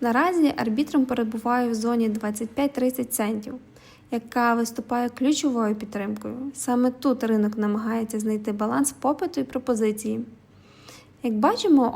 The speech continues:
обсяги торгів залишаються стабільними на рівні десять-одинадцять мільйонів арбітруму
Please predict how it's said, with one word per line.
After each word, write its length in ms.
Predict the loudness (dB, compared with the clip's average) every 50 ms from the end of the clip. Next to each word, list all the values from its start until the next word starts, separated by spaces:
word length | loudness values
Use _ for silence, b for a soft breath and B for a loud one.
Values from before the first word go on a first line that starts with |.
| 2
обсяги 320 | 2 2 2 2 2 2 2
торгів 300 | 2 0 0 0 0 0
залишаються 600 | 0 2 0 2 2 2 2 2 0 0 -2 -4
стабільними 680 | -2 0 0 2 2 2 2 2 2 0 0 -2 -2 -2
на 160 | -4 -2 0
рівні 260 | 0 2 2 2 2
десять-одинадцять 920 | 2 0 0 -2 -2 -4 -6 -6 -6 -4 0 0 2 0 0 -2 -4 -2 -2
мільйонів 460 | 0 2 2 2 2 2 2 0 -2
арбітруму 600 | -4 -4 -2 -2 -2 -2 -2 -2 -2 -2 -2